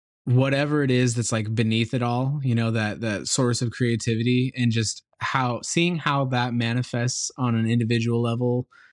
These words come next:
And, like, that's just so much, it's, it blows me away, you know, and, like, you know, talking to you and hearing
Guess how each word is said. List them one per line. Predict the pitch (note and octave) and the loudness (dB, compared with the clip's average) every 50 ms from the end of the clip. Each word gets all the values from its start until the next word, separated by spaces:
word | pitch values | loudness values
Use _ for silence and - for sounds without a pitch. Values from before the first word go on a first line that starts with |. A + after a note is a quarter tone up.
| _ _ _ | _ _ _
And, | - B2 A2+ A2 G#2+ G#2 G2+ G2 F#2+ - - _ _ _ - | -2 0 2 2 0 0 -2 -2 -4 -8 -12 _ _ _ -2
like, | C3 B2+ | 0 2
that's | B2 E3 G3 - | 2 0 0 0
just | - B3 - - | 0 0 0 0
so | - E3+ D#3+ D#3+ | 0 0 0 0
much, | D#3+ C3 A#2+ - - - _ _ | 0 -2 -2 -4 -8 -14 _ _
it's, | C#3+ C3+ B2+ - | -2 -2 0 0
it | D#3+ C#3+ C#3 | 0 0 0
blows | C3 D3 D#3+ E3+ D#3 F3 | 2 2 2 2 2 2
me | F3+ D3 | 2 2
away, | A#2+ A2 A#2 B2 A#2+ A2+ A2+ | 2 2 2 2 2 0 0
you | A2+ A#2 | 0 0
know, | A#2 A#2 A#2+ A#2+ | 0 0 0 0
and, | A#2 A2+ | 0 0
like, | A2+ A#2 G#2 - - _ - - _ _ _ _ _ _ | 0 -2 -2 -6 -10 _ -20 -20 _ _ _ _ _ _
you | - C3+ B2+ | -2 0 0
know, | A2 G2 | 0 0
talking | - D3 D3 C#3+ - D#3+ C#3 | 0 0 0 0 2 2 2
to | C3 | 4
you | C3+ C3+ C3+ | 4 4 4
and | C3 B2+ | 4 2
hearing | B2 C3 C#3 C3 C3 B2+ B2 A#2+ A#2 A2+ A2 G2 - | 2 2 2 2 4 2 2 2 2 0 -2 -4 -8